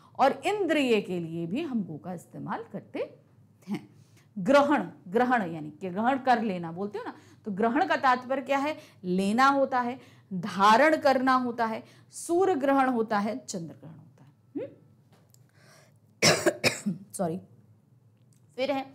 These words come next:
गति। गति क्या है? सदगति, दशा, मोक्ष।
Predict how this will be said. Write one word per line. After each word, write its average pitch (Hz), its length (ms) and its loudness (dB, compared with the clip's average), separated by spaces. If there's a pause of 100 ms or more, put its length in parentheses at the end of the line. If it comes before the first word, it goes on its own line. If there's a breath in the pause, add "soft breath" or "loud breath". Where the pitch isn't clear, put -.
(1080 soft breath)
गति। 285 540 2
गति 240 320 -2
क्या 285 200 2
है? 262 200 0 (140)
सदगति, 302 840 0
दशा, 269 680 2
मोक्ष। 208 580 -4